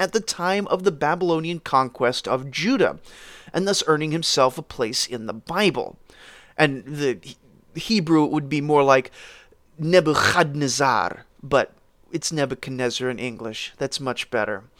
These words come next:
Then, much later, during the era of modern archaeology, and earlier, Nabukurri-Usur was discovered,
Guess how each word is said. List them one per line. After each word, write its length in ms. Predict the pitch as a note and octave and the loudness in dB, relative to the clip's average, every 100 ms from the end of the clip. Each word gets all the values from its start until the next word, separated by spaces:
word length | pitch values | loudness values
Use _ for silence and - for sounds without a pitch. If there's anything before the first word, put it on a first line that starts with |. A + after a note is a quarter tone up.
| - - - - - | -20 -20 -20 -20 -12
Then, 340 | - G#3 A3+ - _ _ _ | 0 2 2 -2 _ _ _
much 300 | G3+ C#4 - | 0 0 0
later, 320 | F3+ E3 F3 G#3+ | 2 4 4 2
during 500 | D3+ E3+ G#3 A3+ G3 | 2 2 2 0 -2
the 160 | F3+ - | -4 0
era 260 | E3 F3+ F#3+ | 2 6 6
of 200 | D#3 C#3 | 4 2
modern 380 | D3 D#3+ D#3 - | 0 0 0 0
archaeology, 960 | D3 C#3 - C3+ D#3+ G#3+ D3+ - C#3+ E3 _ _ | -2 -2 -4 2 4 4 2 -2 -4 -8 _ _
and 180 | - G#3+ - - | 0 0 0 0
earlier, 580 | C#4 E4+ F#3+ A#2+ A#2 D3+ _ - | 2 2 0 0 -2 -6 _ -8
Nabukurri-Usur 1400 | D#3 G3 G3+ E3 - F3 C#3+ C#3 C#3+ C3+ - D#3+ G3 G#3+ | 0 2 2 0 2 2 2 2 0 -2 -2 -2 -4 -6
was 260 | C#3+ D3+ - | -2 -2 -2
discovered, 760 | C#3+ - - C#4 A#3+ C#3 C3 | -2 -2 0 0 2 4 2